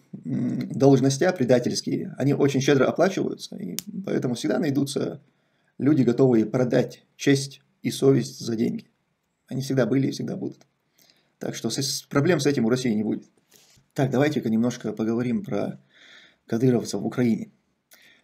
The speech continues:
Двадцать первого апреля две тысячи двадцать второго года Адам Делимханов на своем Telegram-канале, а у Адама Делимханова есть свой Telegram-канал, опубликовал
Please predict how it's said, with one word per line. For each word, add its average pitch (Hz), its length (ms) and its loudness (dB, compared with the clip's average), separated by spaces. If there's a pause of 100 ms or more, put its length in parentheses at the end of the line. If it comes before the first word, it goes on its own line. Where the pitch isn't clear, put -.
(120)
Двадцать 170 640 2
первого 113 500 8 (120)
апреля 156 500 0 (260)
две 127 200 0
тысячи 113 300 -4
двадцать 120 280 0
второго 110 300 2
года 110 300 -2 (560)
Адам 143 300 6
Делимханов 113 600 2
на 120 100 0
своем 135 320 0
Telegram-канале, 120 920 2
а 120 120 2
у 135 80 6
Адама 127 220 6
Делимханова 123 440 4
есть 127 220 4
свой 131 120 6
Telegram-канал, 117 840 2 (600)
опубликовал 180 880 8